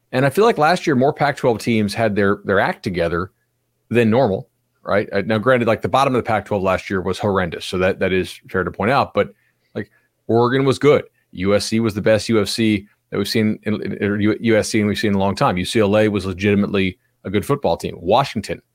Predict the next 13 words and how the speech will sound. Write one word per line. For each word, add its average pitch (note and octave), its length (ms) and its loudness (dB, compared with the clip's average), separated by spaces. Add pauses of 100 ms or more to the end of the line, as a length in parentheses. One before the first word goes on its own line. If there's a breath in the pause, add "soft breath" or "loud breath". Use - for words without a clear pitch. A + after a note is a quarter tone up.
(340)
had G2+ 220 -2
their G2+ 100 0
stuff G2+ 260 0
together E2+ 360 -2
for F#2 120 -6
the E2+ 60 -4
first - 260 -6
time F2 300 -2
since F#2+ 240 -6
Chris - 220 -6
Peterson. - 500 -6
So, G2+ 380 -2 (460 soft breath)
uh, F2+ 240 0